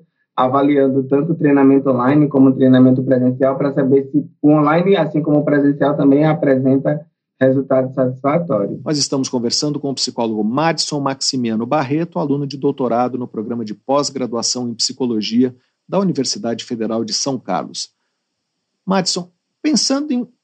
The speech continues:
Speaker 2: qualquer pessoa que precise cuidar de idosos, eh, mesmo as que não são profissionais, como familiares e amigos, o que está ao alcance dessas pessoas pra lidar melhor, eh, com essas tarefas e evitar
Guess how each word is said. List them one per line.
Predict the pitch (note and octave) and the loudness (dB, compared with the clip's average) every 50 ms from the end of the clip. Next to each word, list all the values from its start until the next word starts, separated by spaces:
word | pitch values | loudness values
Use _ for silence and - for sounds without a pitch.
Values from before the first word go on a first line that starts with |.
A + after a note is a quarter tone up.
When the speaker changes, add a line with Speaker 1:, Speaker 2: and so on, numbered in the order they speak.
| _ _ - | _ _ -4
Speaker 2:
qualquer | G3+ E3+ - - G#3 G#3+ | -4 -4 -2 0 -2 0
pessoa | - F#3 - - - - D#3 D3 B2+ | 2 0 0 0 0 2 2 2 2
que | - C#3 | 0 -4
precise | A#2 - - C3+ C3 A2+ A2 | -6 -4 -2 -2 -2 -2 -2
cuidar | - A#2+ A2 G#2 B2 A#2+ | -4 -4 -2 0 0 -2
de | A2 - A2+ | -2 -2 -8
idosos, | G2 G#2 A2 A#2+ B2 A#2 G#2+ G2 F2+ F2+ - - - | -6 -2 0 0 0 0 -2 -4 -8 -12 -12 -8 -6
eh, | G#2+ G#2 | -6 -4
mesmo | G#2 A2 A#2+ C#3+ C#3 B2+ C3 | -2 -2 0 0 -2 -2 -4
as | A#2+ - | -6 -6
que | - A#2 | -6 -6
não | A2 | -8
são | G2+ - A#2+ G#2+ | -6 -6 -6 -6
profissionais, | - A2+ G2+ - - G#2 G2+ G#2+ A#2 A#2+ A2 G2+ - - | -8 -8 -8 -8 -8 -6 -6 -4 -2 -2 -4 -4 -6 -10
como | - G#2 G2 - | -12 -12 -12 -8
familiares | - A2+ A2 G#2+ G2+ F#2+ A2 A2+ A2+ G2+ G2 - - | -6 -4 -2 -2 -2 -4 -4 -4 -4 -6 -6 -6 -8
e | A2 | -8
amigos, | G2 F#2 G#2 A2+ B2+ A#2 A#2 - - _ _ _ _ _ _ _ _ _ _ _ - | -6 -6 -4 -4 -6 -6 -8 -12 -16 _ _ _ _ _ _ _ _ _ _ _ -12
o | - | -12
que | - - _ - D#4 | -12 -12 _ -2 0
está | A#3+ - - - D#3 C#3+ C3 - | 0 0 -2 -4 -2 -2 -2 0
ao | B2+ B2 B2 B2 B2 | 0 0 2 2 2
alcance | A#2 A2+ A2 _ - F#3+ G#3 G#3+ F3+ - E3+ | 0 -2 -4 _ -2 0 2 2 2 0 -2
dessas | B2+ C3 B2 A#2+ A#2+ G#2+ - | -2 -2 -2 -2 -4 -8 -8
pessoas | - A2 G2+ - - D#3 D3+ - | -6 -8 -8 -6 -6 -8 -8 -8
pra | _ - F3 E3+ | _ -4 -4 0
lidar | E3 C#3+ A#2+ A#2 C#3+ D#3 D#3+ D#3+ | 0 0 0 0 0 0 0 0
melhor, | D3+ D3 B2+ A2+ A#2 B2 B2+ B2+ B2+ A#2 _ _ _ _ _ _ _ - | 0 -2 -2 -2 0 0 0 0 -2 -4 _ _ _ _ _ _ _ -12
eh, | A2+ G#2 | -12 -12
com | - - A2 A2 | -8 -6 -6 -6
essas | G#2 - F#2+ - | -6 -6 -8 -8
tarefas | - G#2+ G#2 G2 B2+ C3+ C#3+ D3 C3+ - B2+ A#2 A2+ B2 | -8 -6 -4 -2 0 0 0 -2 -2 -6 -8 -8 -2 0
e | B2+ | 0
evitar | C#3 B2+ A#2+ A#2+ - _ - B2+ B2+ B2+ - | 0 0 0 -4 -6 _ -2 0 0 0 -2